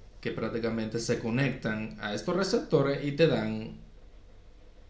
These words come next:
lanzan, te dan esa euforia, te dan esa no-, e-, e-, esa nota. Pero ¿qué pasa? Que cada persona,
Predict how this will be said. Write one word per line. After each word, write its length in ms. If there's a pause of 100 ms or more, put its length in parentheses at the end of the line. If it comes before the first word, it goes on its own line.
lanzan, 760
te 100
dan 220
esa 200
euforia, 760
te 100
dan 220
esa 300
no-, 220
e-, 420
e-, 60
esa 240
nota. 520 (1160)
Pero 160
¿qué 120
pasa? 400
Que 380 (140)
cada 360
persona, 720